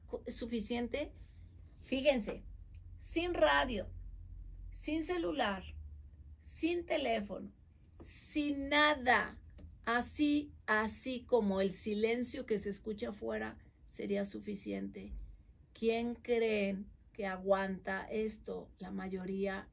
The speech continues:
no, porque están acostumbrados al ruido, al ruido de afuera, al ruido de la música, al ruido del celular,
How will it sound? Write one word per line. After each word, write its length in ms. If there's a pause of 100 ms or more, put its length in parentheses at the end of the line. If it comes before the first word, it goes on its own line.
no, 600 (300)
porque 220
están 340
acostumbrados 960
al 240
ruido, 560 (240)
al 180
ruido 340
de 120
afuera, 540
al 240
ruido 320
de 120
la 140
música, 480
al 240
ruido 240
del 100
celular, 560